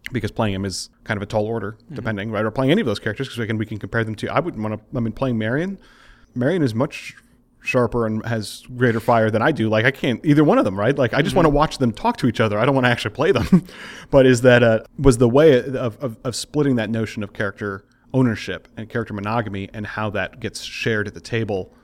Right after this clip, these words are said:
Speaker 1: similarly,
Speaker 2: Right.
Speaker 1: but
Speaker 2: So
Speaker 1: I think less, probably less successfully than games that they got the opportunity to learn from it.
Speaker 2: So that's a interesting take on playing Han Solo problem, right? Where it's different to say, "You're all rebel pilots."
Speaker 1: Right.
Speaker 2: And one of you's playing Han Solo.
Speaker 1: <laughs> Right.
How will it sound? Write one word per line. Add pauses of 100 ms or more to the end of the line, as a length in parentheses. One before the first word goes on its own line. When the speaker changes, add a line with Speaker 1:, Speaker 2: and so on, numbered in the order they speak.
(120)
Speaker 1:
similarly,
Speaker 2:
Right.
Speaker 1:
but
Speaker 2:
So
Speaker 1:
I
think
less,
probably
less
successfully
than
games
that
they
got
the
opportunity
to
learn
from
it. (120)
Speaker 2:
So
that's
a
interesting
take
on (100)
playing
Han
Solo
problem,
right?
Where (200)
it's
different
to
say, (440)
"You're
all (160)
rebel
pilots." (120)
Speaker 1:
Right.
Speaker 2:
And
one
of
you's
playing
Han
Solo.
Speaker 1:
<laughs>
Right.